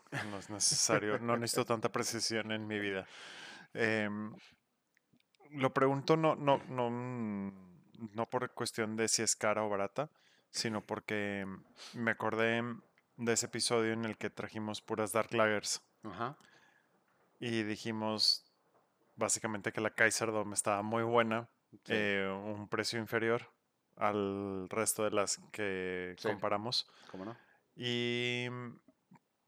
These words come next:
Speaker 1: la estoy intentando comparar contra esta. Creo que de precio ahí se la llevan. Salvo que
Speaker 2: La Kaiser Dome es más grande.
Speaker 1: es treinta por ciento más. Y creo que me gusta más.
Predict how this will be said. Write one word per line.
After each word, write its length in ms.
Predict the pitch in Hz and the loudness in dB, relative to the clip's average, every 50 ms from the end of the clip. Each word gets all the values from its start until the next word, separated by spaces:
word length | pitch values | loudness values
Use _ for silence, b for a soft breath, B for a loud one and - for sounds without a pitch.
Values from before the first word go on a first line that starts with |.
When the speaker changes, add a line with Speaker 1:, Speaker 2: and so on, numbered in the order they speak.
| _ - | _ -2
Speaker 1:
la 140 | 127 120 113 | 2 2 2
estoy 260 | 107 - - 120 117 | 2 2 2 2 2
intentando 560 | 117 123 120 - 127 120 - 123 123 120 123 - | 2 0 -2 -4 -4 -2 0 -2 0 0 -2 -2
comparar 400 | - 117 107 - 107 104 104 - | -2 -2 0 0 0 0 0 0
contra 360 | - 113 110 - 120 120 120 | -2 -6 -4 0 2 2 2
esta. 220 | 117 - - 120 | 2 2 0 -4
Creo 200 | - - 117 117 | -2 0 0 0
que 100 | - - 123 | 2 2 2
de 100 | 113 110 | 2 2
precio 560 | - - 113 107 - 117 117 117 113 110 - - - | 2 0 -2 0 0 0 0 0 0 0 -2 -4 -2
ahí 140 | - 110 104 | -2 0 2
se 140 | - - 113 | 2 2 2
la 100 | 113 113 | 0 2
llevan. 360 | 113 113 113 113 120 131 - _ _ _ B B B B B B _ _ _ _ - | 2 2 2 0 -2 -4 -8 _ _ _ B B B B B B _ _ _ _ 4
Salvo 640 | - - - - 131 127 127 127 123 127 131 127 - | 6 6 8 10 10 10 8 8 6 4 2 2 0
que 240 | - 123 117 117 120 120 - _ _ _ _ _ | 0 -2 -2 -2 -2 -6 -14 _ _ _ _ _
Speaker 2:
La 120 | - 104 95 | -12 -12 -12
Kaiser 240 | - 110 98 - - | -10 -12 -14 -12 -12
Dome 160 | 92 92 90 | -12 -12 -12
es 40 | 87 | -12
más 120 | 87 87 | -12 -10
grande. 240 | 85 85 80 76 - _ _ _ _ _ _ _ - | -10 -10 -10 -10 -14 _ _ _ _ _ _ _ -6
Speaker 1:
es 440 | 110 107 107 107 104 101 - - - | -4 -2 0 0 2 2 0 0 0
treinta 300 | 113 113 110 - 120 - | 0 0 0 0 -2 -2
por 120 | 117 107 | -2 -2
ciento 260 | - 117 110 107 120 123 | -2 -2 -2 -2 -2 0
más. 380 | 131 147 160 - - - - _ _ _ _ - | 2 2 4 4 2 2 -4 _ _ _ _ -4
Y 400 | 139 143 143 139 135 139 143 156 160 - _ _ _ _ _ _ | -2 0 0 0 0 -2 -2 -4 -4 -6 _ _ _ _ _ _
creo 300 | - 127 120 117 110 - | 0 4 6 6 4 4
que 560 | - 131 127 127 127 127 131 127 127 131 127 127 127 127 - - - _ _ _ - | 4 4 4 6 6 4 2 2 0 0 -2 -2 -4 -6 -8 -12 -14 _ _ _ -6
me 140 | 117 117 113 | -2 0 0
gusta 300 | 110 110 98 - - 107 | 2 0 0 0 -2 -2
más. 360 | 101 95 90 - - - - | -2 -4 -2 -2 -2 -2 -4